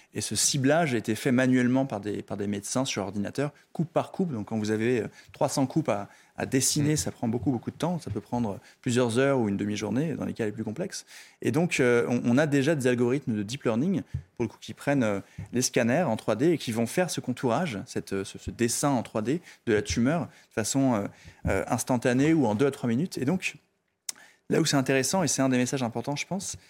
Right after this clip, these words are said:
Speaker 1: c'est qu'on a souvent l'impression que l'I A va déshumaniser la médecine, c'est-à-dire qu'on se dit que j'aurai plus mon médecin parce qu'il y aura de l'I A en face ou un robot en face. Et ce qui va se passer en réalité, c'est tout l'inverse. Ça, j'en suis absolument convaincu.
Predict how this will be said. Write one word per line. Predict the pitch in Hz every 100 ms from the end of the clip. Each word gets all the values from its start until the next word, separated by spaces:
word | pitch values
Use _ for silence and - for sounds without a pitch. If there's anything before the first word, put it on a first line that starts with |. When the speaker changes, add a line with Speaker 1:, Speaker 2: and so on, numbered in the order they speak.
| - -
Speaker 1:
c'est | - 117
qu'on | - 151 143
a | 139
souvent | 135 - 156 185
l'impression | 165 143 143 - 185
que | 185 -
l'I | 123 110 117 131
A | 165
va | 139 117 127
déshumaniser | 110 147 139 135 131 127 123
la | 113
médecine, | 107 - 180 170
c'est-à-dire | 98 -
qu'on | 101
se | 98
dit | 117
que | - 104 107
j'aurai | 101 95
plus | - 127
mon |
médecin | 110 - 127 127
parce | 95
qu'il | - 107 - - - -
y | 107
aura | 104 110 92
de | 95
l'I | 101 104
A | 110
en | 104
face | - 127 120 98
ou |
un |
robot | 90 107 113
en | 107
face. | 123 160 - - - -
Et |
ce | -
qui | 147
va | 190
se |
passer | - 143 175
en |
réalité, | 131 135 123 185
c'est | - 104 -
tout | 202
l'inverse. | 156 110 123 -
Ça, | - 147
j'en | 117
suis | -
absolument | 117 156 151
convaincu. | 131 117 -